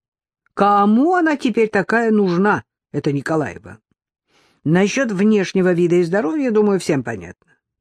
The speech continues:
А половая дискриминация, ох, как она мучает женщин, тут и так все ясно». «Нет», — решительно сказала Вероника.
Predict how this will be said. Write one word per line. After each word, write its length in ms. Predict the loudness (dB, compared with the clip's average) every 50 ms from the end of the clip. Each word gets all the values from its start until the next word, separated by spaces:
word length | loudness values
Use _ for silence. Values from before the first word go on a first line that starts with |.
| _ _ _
А 140 | -6 -4 -2
половая 420 | 0 0 2 2 2 2 0 0
дискриминация, 1040 | 0 -2 -2 -2 0 0 2 2 2 0 0 0 -2 -4 -6 -8 -8 -8 -8 -8 -10 _ _
ох, 420 | 0 0 0 -2 -4 -12 -20 -20 -20 _ _ -8
как 140 | -8 -6 -4
она 180 | -2 -2 0
мучает 360 | 0 0 -2 -2 -4 -8 -8 -8
женщин, 520 | -6 -4 -2 -2 -2 -4 -4 -6 -6 -6 -8 _ _ _ _ _ _ _ _ _ -8
тут 180 | -6 -4 -2
и 60 | -2 -2
так 180 | -2 -6 -10
все 200 | -8 -6 -4 -4
ясно». 520 | -4 -4 -6 -12 -14 -16 -16 -16 -18 -18 -20 _ _ _ _ _ _ _ _ -2
«Нет», — 580 | 2 4 4 4 4 2 0 _ -12 -20 -20 _ _ _ _ _ _ _ _ _ _ _ _ _ _ _ _
решительно 640 | -2 0 0 0 -2 -2 -6 -6 -2 -2 0 0 -2
сказала 420 | -2 -4 -4 -2 -2 0 -2 -2
Вероника. 600 | -2 -4 -4 -6 -6 -8 -10 -12 -16 -20 -20 -20